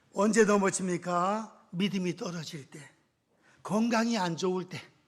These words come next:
예, 건강이 안 좋을 때. 어떤 분들은 건강이 안 좋으면 더 매달리고 기도하는 분이 있는가 하면 건강이 너무 안 좋으면 그냥 "하나님 믿어도 별 수 없네." 이러면서 그만 믿음이 떨어져 넘어지는 수가 있다는 것입니다.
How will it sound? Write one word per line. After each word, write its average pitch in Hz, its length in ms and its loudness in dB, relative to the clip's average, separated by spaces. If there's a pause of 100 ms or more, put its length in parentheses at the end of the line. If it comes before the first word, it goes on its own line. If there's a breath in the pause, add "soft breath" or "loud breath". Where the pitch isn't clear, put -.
(360)
예, 123 80 -14
건강이 202 460 -8
안 156 160 -10
좋을 165 240 -14
때. 143 200 -20 (400 loud breath)
어떤 185 300 0
분들은 202 300 0
건강이 185 440 -2
안 147 140 -2
좋으면 202 580 0 (300 loud breath)
더 175 140 -2
매달리고 240 560 2
기도하는 262 400 0
분이 214 160 -2
있는가 190 300 0
하면 208 300 -2 (220 loud breath)
건강이 233 360 0
너무 190 220 0
안 156 120 -2
좋으면 170 300 -4
그냥 165 300 0
"하나님 214 360 -2
믿어도 196 320 -2
별 147 160 -4
수 190 160 -6
없네." 175 220 -6
이러면서 190 520 -8 (300 loud breath)
그만 160 320 -6
믿음이 185 340 -2
떨어져 185 420 -2 (160 loud breath)
넘어지는 175 600 -4
수가 165 300 -8
있다는 165 340 -8
것입니다. 123 600 -14